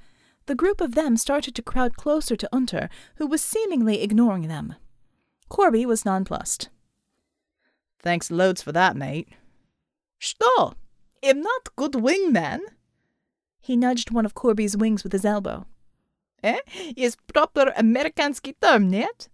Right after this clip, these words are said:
He switched his attention back to the retreating co-eds. "Darlings, come to see Dancing Bear. My English is better than that sour old Ukrainian's."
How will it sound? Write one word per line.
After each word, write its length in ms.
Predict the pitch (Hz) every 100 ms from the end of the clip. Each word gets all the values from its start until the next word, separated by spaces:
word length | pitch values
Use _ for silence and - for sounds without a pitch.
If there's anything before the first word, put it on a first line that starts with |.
| _ _ _ _ _ _ _ _
He 160 | - 233
switched 380 | - 330 -
his 120 | 311 240
attention 460 | - 262 240 226
back 200 | 214 226
to 80 | -
the 60 | 214
retreating 440 | 202 - 226 202
co-eds. 580 | 196 214 160 - - - - _ _ _ _ _ _ -
"Darlings, 760 | 339 359 339 226 202 - - - - - - -
come 260 | 320 392 403
to 120 | 269
see 380 | 254 - 247 247
Dancing 520 | 180 190 190 - 190 -
Bear. 300 | - 160 120 - _ - - - -
My 280 | 302 440 466 _
English 480 | 370 370 302 277 -
is 140 | 311
better 300 | 285 - 339
than 160 | 240 214
that 140 | 196
sour 400 | - - 214 180
old 200 | 185 185
Ukrainian's." 840 | 170 - 202 175 156 147 - -